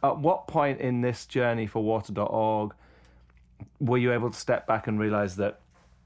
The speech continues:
you had set this thing off, that it, it, it was going to be successful, it wasn't going to be, uh, it, it probably wasn't going to fail?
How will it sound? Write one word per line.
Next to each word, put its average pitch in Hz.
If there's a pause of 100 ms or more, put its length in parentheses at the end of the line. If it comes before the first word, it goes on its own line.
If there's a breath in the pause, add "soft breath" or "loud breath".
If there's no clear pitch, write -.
(300)
you 113
had 113
set -
this 104
thing 98
off, 95
that 104
it, 113
it, 113 (100)
it 107
was 104
going 95
to -
be 104
successful, -
it 104
wasn't 107
going 98
to 101
be, 95 (640 loud breath)
uh, 92 (160)
it, 110 (120)
it -
probably 113
wasn't 107
going 98
to 95
fail? 95